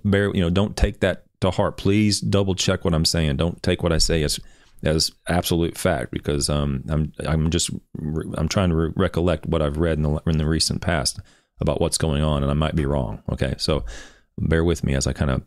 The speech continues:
meander through the, uh, the world of live YouTube here. Okay, let me continue. The materials and methods. So now let's get into what these, uh, researchers did.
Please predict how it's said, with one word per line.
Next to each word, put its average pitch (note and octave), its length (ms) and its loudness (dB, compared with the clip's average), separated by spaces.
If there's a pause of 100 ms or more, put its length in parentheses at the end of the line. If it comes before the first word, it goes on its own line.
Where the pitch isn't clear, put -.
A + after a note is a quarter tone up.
meander D2+ 440 0
through C#2 220 -2
the, C2+ 200 0
uh, B1+ 260 0 (240)
the - 80 0
world C#2+ 360 0
of C#2 140 -2
live C#2 280 0
YouTube - 480 -2
here. C2 260 -4 (1200)
Okay, G2+ 140 4
let A2+ 80 4
me C3 80 4
continue. G2+ 380 2
The E2 60 2
materials A#2+ 400 4
and A2 100 4
methods. - 340 0
So F#2+ 140 4
now G#2+ 180 4
let's A#2+ 120 2
get A#2 140 2
into F#2+ 120 4
what G2 240 2
these, G2 300 0
uh, G2 100 2
researchers E2 540 0
did. B1+ 300 -2